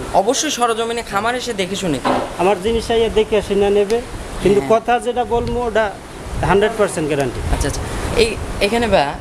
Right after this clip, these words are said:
Speaker 1: সর্বোচ্চ কত দামের মহিষ আছে আজকে?
Speaker 2: সর্বোচ্চ তিন লাখ আশি হাজার টাকা দামের মহিষ আছে।
Speaker 1: সর্বনিম্ন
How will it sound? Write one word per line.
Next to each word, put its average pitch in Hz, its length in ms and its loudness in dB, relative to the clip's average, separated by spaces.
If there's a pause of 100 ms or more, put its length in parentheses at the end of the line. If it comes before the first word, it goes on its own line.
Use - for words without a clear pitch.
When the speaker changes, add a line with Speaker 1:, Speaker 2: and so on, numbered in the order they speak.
(160)
Speaker 1:
সর্বোচ্চ 214 500 -2
কত 190 200 0
দামের 175 240 0
মহিষ 180 300 -2
আছে 196 200 -4 (420)
আজকে? 151 240 -2 (420)
Speaker 2:
সর্বোচ্চ 214 680 2 (1500)
তিন 208 120 6
লাখ 208 180 2
আশি 185 220 2
হাজার 160 220 2
টাকা 147 160 2
দামের 131 240 0
মহিষ 131 300 -2
আছে। - 200 -2 (380)
Speaker 1:
সর্বনিম্ন 180 560 2